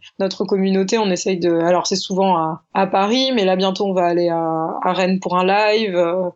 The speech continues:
voilà, on va voir ce qui se met en place, euh, dans l'idéal, ça serait de, ouais, d'essayer de rencontrer nos auditeurs, euh, au maximum. C'est super agréable, euh, quand on le fait, donc, euh, ils, les gens sont adorables, donc c'est vraiment, euh,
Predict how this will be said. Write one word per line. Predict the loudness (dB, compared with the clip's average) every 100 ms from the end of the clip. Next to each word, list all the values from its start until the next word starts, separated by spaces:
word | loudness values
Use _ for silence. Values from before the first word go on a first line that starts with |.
| _ _ _ _
voilà, | 2 2 2
on |
va | 2 2
voir | 0
ce | -4
qui | -8
se | -4
met | -2
en | -2 0
place, | 0 0 0 -2
euh, | 0 -2 -4 -6 -8 -12 _ -2
dans | 0
l'idéal, | 0 2 2 2
ça | -2 -8
serait | -6 -4
de, | -2
ouais, | 0 2 0 0
d'essayer | -2 -2 -2
de |
rencontrer | -2 -4 -6 -2
nos | -2
auditeurs, | 0 -2 -2 0 2 2
euh, | 0
au |
maximum. | 0 -2 0 0 0
C'est | -2
super | -2 0
agréable, | 2 4 4 2 2 0
euh, | -2 -6
quand | -6 -2 -2
on |
le | 0
fait, | 0
donc, | 0 -2 -2
euh, | -4 -4 -8 _
ils, | -4 0 2 2
les | 2
gens | 2
sont | 0 0
adorables, | 2 2 2 0 -2
donc | -4
c'est | -6 -4 -4
vraiment, | -2 -2 -2 -2
euh, | -2 -4